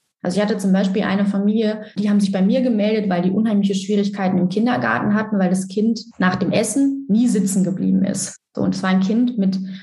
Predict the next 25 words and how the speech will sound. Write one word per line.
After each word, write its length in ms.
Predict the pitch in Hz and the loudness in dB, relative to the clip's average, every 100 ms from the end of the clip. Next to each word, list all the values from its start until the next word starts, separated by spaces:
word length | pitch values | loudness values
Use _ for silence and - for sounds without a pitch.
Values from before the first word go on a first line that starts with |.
| - _ _ - | -20 _ _ -4
mit 140 | 190 | -4
frühkindlichem 540 | - 254 247 208 - 190 | -2 -2 0 -2 0 -2
Autismus, 760 | 190 190 233 269 277 285 - | 0 -2 -2 0 0 -2 -4
wo 80 | 202 | 0
ich 220 | 190 190 | 0 0
dann 160 | 208 196 | 0 0
dachte, 280 | 190 190 180 | 0 0 -2
es 240 | - - | -2 -2
ist 140 | 196 | 0
doch 100 | 196 | 0
super, 300 | 196 214 226 | 0 0 0
dass 180 | 202 185 | 0 0
das 160 | 185 190 | 0 -4
Kind 420 | - 208 202 - | 0 0 0 -2
überhaupt 520 | 190 185 262 196 - | -2 0 0 -2 -2
mit 260 | 202 196 - | -2 0 0
allen 200 | 190 185 | 0 0
anderen 340 | 202 226 196 | 0 0 0
Kindern, 360 | 196 190 180 185 | 0 2 2 0
also 200 | 180 180 | 0 0
das 200 | 180 - | -2 -2
war 120 | 175 | 0
eine 80 | 180 | 0
Gruppe 240 | 208 208 | 0 -2
von 340 | 190 185 - | 0 0 0